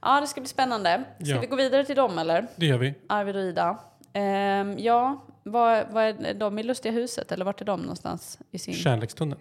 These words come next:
Speaker 1: Kärlekstunneln, ja.
Speaker 2: En
Speaker 1: Som går
Speaker 2: ev-,
Speaker 1: att
Speaker 2: en evigt pågående.
Speaker 1: <laughs> Ja, jo. Nej, men absolut. Eh, det verkar ju, de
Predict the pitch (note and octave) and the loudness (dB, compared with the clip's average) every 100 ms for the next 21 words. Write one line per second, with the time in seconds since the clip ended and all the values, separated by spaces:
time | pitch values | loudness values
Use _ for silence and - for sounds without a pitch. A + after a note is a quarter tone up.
0 | - - - - - - - F3 E3+ - | -12 -12 -10 -10 -10 -12 -8 -8 -8 -10
1 | - F#3 F#3 - - - - _ - - | 0 2 2 -4 -18 -20 -20 _ -20 -18
2 | - - F#3+ F#3+ F#3+ E3+ - F#3 F#3+ F#3 | -4 0 2 6 6 6 0 -6 -4 -2
3 | G3+ E3+ C3 B2 A#2+ - B2+ C3 D3 B2+ | 0 4 4 4 2 0 -2 -2 -4 -6
4 | - - G3 G3+ A3+ - - G3+ C#4+ - | -6 2 6 6 2 -8 -2 2 2 0
5 | - _ - - - - A3 A3+ A3 - | -18 _ -20 -20 -20 -8 -2 -2 -2 -2
6 | C4+ - - - - G3+ F#3+ F#3+ F3+ F#3 | -4 -4 -10 -6 2 6 6 4 2 2
7 | E3+ F#3 G3 A#3+ A#3 A3+ F3+ F#3 | 2 0 0 2 2 2 0 -2